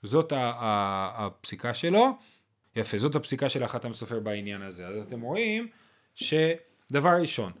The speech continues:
דבר ראשון, עיקרון חשוב ראשון שאנחנו רואים פה זה שקטניות לא יותר חמורות מ-,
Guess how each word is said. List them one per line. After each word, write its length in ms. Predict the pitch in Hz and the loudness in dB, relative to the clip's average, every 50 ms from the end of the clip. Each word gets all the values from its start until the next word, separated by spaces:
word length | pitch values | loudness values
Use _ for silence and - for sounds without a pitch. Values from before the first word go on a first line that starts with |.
| - - | 2 4
דבר 340 | - - - 131 127 165 | 6 6 4 4 4 4
ראשון, 220 | 165 160 160 - 190 | 4 4 4 2 2
עיקרון 360 | 175 - - 180 202 214 202 | 4 6 8 8 10 8 8
חשוב 360 | - - 180 - - 196 170 | 8 6 4 6 6 6 6
ראשון 320 | 165 156 - - 190 185 156 | 6 6 6 6 4 6 6
שאנחנו 380 | 175 170 160 147 - 151 147 | 4 4 2 2 2 2 2
רואים 240 | 143 147 165 185 190 | 4 4 4 4 4
פה 140 | 185 214 196 | 4 4 4
זה 100 | 160 147 | 4 2
שקטניות 1700 | - - 151 147 156 - - _ _ _ _ _ _ _ _ _ _ _ _ _ _ _ _ _ - - 165 - 170 180 202 220 220 208 | 2 4 4 4 4 2 -6 _ _ _ _ _ _ _ _ _ _ _ _ _ _ _ _ _ -8 -6 -2 2 4 6 8 6 6 8
לא 100 | 202 202 | 10 12
יותר 380 | 208 214 208 202 208 208 202 | 12 12 12 10 8 6 4
חמורות 560 | - - 185 175 170 170 170 180 190 185 185 170 | 6 4 4 4 6 6 8 8 6 6 4 2
מ-, 280 | 175 175 180 190 190 | 2 2 2 2 0